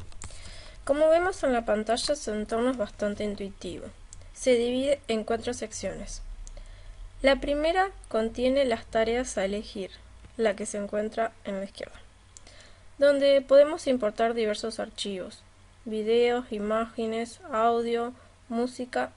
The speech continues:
entre otras actividades. Luego tenemos la del medio, que se llama colecciones, que contiene los archivos,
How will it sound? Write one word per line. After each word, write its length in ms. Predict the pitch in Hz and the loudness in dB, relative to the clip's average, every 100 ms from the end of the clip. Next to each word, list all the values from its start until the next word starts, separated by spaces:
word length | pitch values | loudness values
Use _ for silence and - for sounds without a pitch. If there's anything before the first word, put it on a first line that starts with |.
| - - - - - - 254 | -18 -20 -20 -20 -20 -6 0
entre 400 | 247 226 214 226 | 0 0 0 0
otras 380 | 233 240 240 | 0 -4 -4
actividades. 760 | 208 208 202 185 - - - - - - - - - - - | -4 -6 -6 -6 -8 -10 -18 -20 -20 -20 -20 -20 -20 -20 0
Luego 180 | 294 339 | 4 6
tenemos 400 | 302 277 277 277 | 6 6 4 4
la 140 | 247 | 4
del 160 | 208 208 | 4 4
medio, 500 | 220 233 240 269 302 | 0 0 0 -2 -4
que 140 | - | -8
se 120 | 208 214 | -8 -6
llama 300 | 214 214 208 | -2 -2 -2
colecciones, 920 | - 185 196 - 254 254 226 269 - - - - - - - - - - - - - | -2 -4 -6 -6 -2 0 0 -4 -8 -20 -20 -20 -20 -20 -20 -20 -20 -20 -20 -20 -6
que 140 | 233 | -2
contiene 520 | 214 220 226 247 247 | 0 0 2 2 4
los 200 | 220 208 | 2 0
archivos, 680 | 196 208 - 254 190 202 - | -2 -4 -4 -2 -4 -6 -10